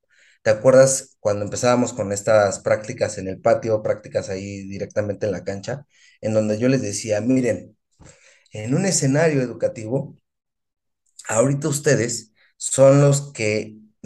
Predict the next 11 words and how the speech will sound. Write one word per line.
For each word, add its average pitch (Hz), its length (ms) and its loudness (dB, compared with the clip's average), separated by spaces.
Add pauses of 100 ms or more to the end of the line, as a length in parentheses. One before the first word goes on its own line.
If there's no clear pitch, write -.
necesitan 117 1120 0
y 117 100 -2
requieren 123 600 -4
saber 139 520 2 (540)
qué 160 320 4
es 170 160 -2
lo 131 160 -4
que 113 140 -8
van 139 240 2
a 127 60 2
desarrollar, 110 840 2